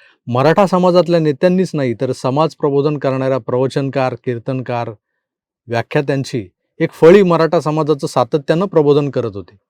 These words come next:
पण मराठा समाजाची एक गठ्ठा मतं ही नेमकी कुठल्या पक्षाकडे वळतील किंवा वळवली जातील याबद्दल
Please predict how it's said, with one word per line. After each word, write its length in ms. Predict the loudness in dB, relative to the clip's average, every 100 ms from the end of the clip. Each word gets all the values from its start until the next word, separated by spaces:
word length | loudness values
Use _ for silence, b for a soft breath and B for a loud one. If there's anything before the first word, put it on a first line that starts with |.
| _ _ _ _ _ _ _ _ _ _ -6
पण 100 | -4
मराठा 340 | 0 2 2 0
समाजाची 580 | 0 2 0 0 0
एक 60 | 2 4
गठ्ठा 240 | 4 4
मतं 280 | 0 0 0
ही 160 | 2 0
नेमकी 320 | -2 -2 -6 _ _ -6
कुठल्या 300 | 0 4 4
पक्षाकडे 460 | 4 2 4 4
वळतील 460 | 4 2 0 -4 -6 _ -2
किंवा 160 | 2
वळवली 340 | 4 6 4 2
जातील 420 | -2 -6 -12 -8
याबद्दल 380 | -8 -4 -4